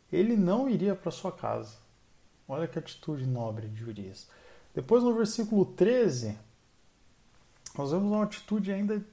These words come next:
mais desesperada de Davi. O mesmo chega a embebedar Urias, a fim de que se vá para sua casa assim, mas nem assim Urias cede. Até que chegamos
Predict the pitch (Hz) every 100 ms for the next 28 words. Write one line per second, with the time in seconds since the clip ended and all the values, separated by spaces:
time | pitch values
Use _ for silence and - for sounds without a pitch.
0 | - 143 175 240 262 196 190 175 - 180
1 | 165 151 131 135 123 117 104 - _ _
2 | _ _ _ - 117 170 202 190 - 190
3 | 196 190 180 156 196 226 160 147 185 190
4 | 135 120 110 101 95 - - - - 127
5 | - 156 156 - 180 - 175 117 135 185
6 | 220 220 208 202 - 202 202 180 - 160
7 | 175 - 165 185 - 160 185 226 240 214
8 | - - 170 185 208 - 151 147 147 139
9 | - - 104 98 - _ _ - _ _
10 | _ _ - 160 226 214 - 196 185 185
11 | 180 160 -